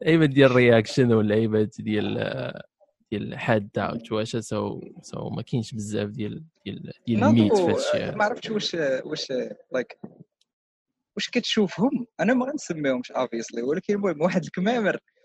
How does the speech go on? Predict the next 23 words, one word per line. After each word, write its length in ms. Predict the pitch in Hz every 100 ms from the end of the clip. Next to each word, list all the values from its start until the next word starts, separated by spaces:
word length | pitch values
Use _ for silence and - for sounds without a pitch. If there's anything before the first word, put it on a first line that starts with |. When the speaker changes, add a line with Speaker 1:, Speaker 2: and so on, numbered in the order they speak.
| _ _ _ -
Speaker 1:
Mm, 320 | _ 131 120
yeah. 220 | 107 107
Speaker 2:
أنا 140 | 196 185
عندي، 320 | 156 196 202 -
عندي، 260 | 147 165 - -
عندي، 400 | 139 180 180 175
like، 400 | 135 151 131 135 - -
conversations 920 | 175 143 156 - 180 151 147 135 113 113
معاهم 520 | 127 123 123 120 110 _ _ _ _ _ -
في 100 | 139
فيسبوك 460 | - 135 127 -
وفي 280 | 113 - -
انستغرام 640 | 120 - 113 107 110 110
وكذا، 280 | 120 _ - -
كانوا 160 | 202 190
شي 120 | 180
يجيو 180 | 180 202
يبقاو 220 | - - 151
يقولوا 260 | 143 139
لي: 180 | 143 127 _ _ - - _ _
"كيفاش 200 | 220 240
كدير 460 | 226 175 226 208 202
هادي؟ 340 | 196 208 160